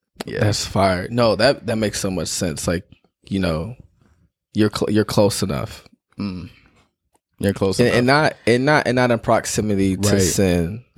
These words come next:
Speaker 2: and or that disrupting, like, your holiness or the process of sanctification, but just in the context or perspective that you, you are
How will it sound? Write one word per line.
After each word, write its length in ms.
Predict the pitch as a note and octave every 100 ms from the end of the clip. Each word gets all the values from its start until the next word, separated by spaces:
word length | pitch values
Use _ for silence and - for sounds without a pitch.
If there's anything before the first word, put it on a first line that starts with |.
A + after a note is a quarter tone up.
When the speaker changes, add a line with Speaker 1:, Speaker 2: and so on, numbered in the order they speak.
| -
Speaker 2:
and 260 | G2 F#2+ F2+
or 720 | D#2 F#2+ F#2 F2+ F2 E2+ G2+ - _ _ -
that 200 | A2+ F#2+
disrupting, 540 | F#2+ - F#2+ - F#2+
like, 240 | F2+ F#2+ -
your 140 | F2+
holiness 520 | G#2 F2 F2 E2+ -
or 40 | E2+
the 100 | F2
process 300 | F#2+ F#2+ F2
of 80 | -
sanctification, 880 | F2 F#2+ F#2+ - - F2+ - E2 D#2+
but 260 | E2 D#2 - - - - - - -
just 360 | G2+ G2 -
in 460 | - G2+ F#2+ F2 A2 _ _ _ - - -
the 100 | G#2
context 920 | - G#2+ G2 F#2 A#2 F2+ F2 - - _ _ _ _ -
or 160 | G#2+ G#2
perspective 1200 | - G2 - - A2+ A2 - A2 F#2+ F2 F#2 - - -
that 200 | G#2 G2+
you, 180 | G#2 G#2+
you 360 | G2+ G#2+ G#2 G#2
are 460 | G2+ G2 F#2 E2+